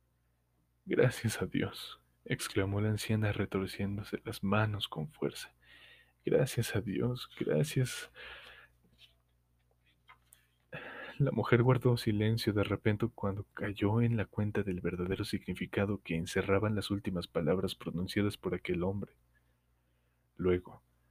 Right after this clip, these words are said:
cuando al ver el rostro sombrío y crispado de éste, sus más horribles temores se vieron definitivamente confirmados. Se quedó sin aliento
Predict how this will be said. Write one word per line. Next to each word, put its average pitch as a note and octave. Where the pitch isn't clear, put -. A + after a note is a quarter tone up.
cuando -
al F2+
ver G#2+
el C3+
rostro B2+
sombrío G2+
y F#2
crispado G2+
de F2
éste, -
sus F2+
más F#2+
horribles G#2
temores F#2+
se -
vieron F#2+
definitivamente F2
confirmados. -
Se -
quedó F#2
sin F2+
aliento G2+